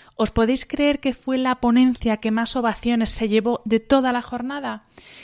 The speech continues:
Y no porque el contenido fuera especialmente apasionante, porque la verdad es que el seo es lo que es, sino por la forma tan alucinante en que Elena transmitió el contenido.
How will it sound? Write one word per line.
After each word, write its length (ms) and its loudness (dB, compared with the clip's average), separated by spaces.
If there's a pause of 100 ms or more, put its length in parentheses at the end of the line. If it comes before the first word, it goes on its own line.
(200)
Y 120 2
no 120 4
porque 220 4
el 60 2
contenido 440 2
fuera 200 0
especialmente 640 2
apasionante, 720 -2
porque 400 -8
la 160 -6
verdad 260 -6
es 120 -10
que 340 -10
el 120 -6
seo 540 -2
es 120 -4
lo 120 -4
que 180 -4
es, 180 -8 (720)
sino 320 2
por 160 2
la 100 2
forma 320 -2
tan 300 -2
alucinante 1000 0
en 180 0
que 120 -2
Elena 260 0
transmitió 800 -2
el 220 -2
contenido. 760 -4